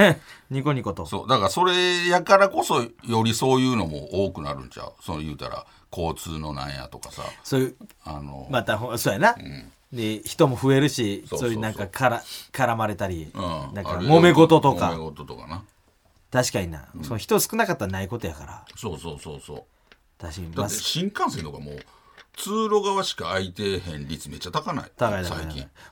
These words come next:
Speaker 1: でさ、しかも今、ジェイアール新幹線さ、
Speaker 2: うん。
Speaker 1: あの、グリーンのやつな、
Speaker 2: うん。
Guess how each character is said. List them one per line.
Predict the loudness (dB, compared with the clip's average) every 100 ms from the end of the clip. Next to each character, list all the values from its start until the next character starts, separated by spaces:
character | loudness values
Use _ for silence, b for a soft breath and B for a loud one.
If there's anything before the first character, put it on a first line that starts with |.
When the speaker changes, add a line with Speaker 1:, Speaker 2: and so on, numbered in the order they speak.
| -6
Speaker 1:
で | -4
さ、 | -4 -8
し | -10 -4
か | -2
も | -2
今、 | -2 -6 -8 -14 _ -10
ジ | -4
ェ | -2
イ |
ア | -2
ー |
ル | -4
新 | -8 -6
幹 | -4 -4
線 | -6
さ、 | -10 -12 -12
Speaker 2:
う | -14
ん。 | -18 -20 -20 -14
Speaker 1:
あ | -12
の、 | -10 -12 -12
グ | -4 -2
リ | 0
ー |
ン |
の | -2
や |
つ | -6 -12
な、 | -14 -14
Speaker 2:
う |
ん。 | -14